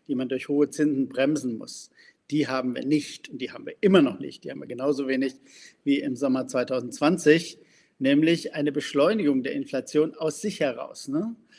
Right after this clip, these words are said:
Denn das geht nur über die Löhne. Wenn die Preise steigen, die Löhne danach steigen, die Preise wieder steigen, dann hat man eine gefährliche Inflation. Was wir jetzt haben, ist, wir haben Knappheit auf der Welt in bestimmten Gütern.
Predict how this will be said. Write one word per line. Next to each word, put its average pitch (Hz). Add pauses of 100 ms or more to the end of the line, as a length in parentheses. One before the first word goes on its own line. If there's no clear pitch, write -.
(260)
Denn 139
das 175
geht 170
nur 185
über 156
die 160
Löhne. 156
Wenn 139
die 143
Preise 165
steigen, 151
die 135
Löhne 147
danach 143
steigen, 147
die 143
Preise 139
wieder 196
steigen, 131 (420)
dann 165
hat 180
man 165
eine 156
gefährliche 156
Inflation. 143 (320)
Was 139
wir 151
jetzt 139
haben, 175
ist, 170
wir 139
haben 120
Knappheit 160
auf -
der 156
Welt 170
in 143
bestimmten 131
Gütern. 151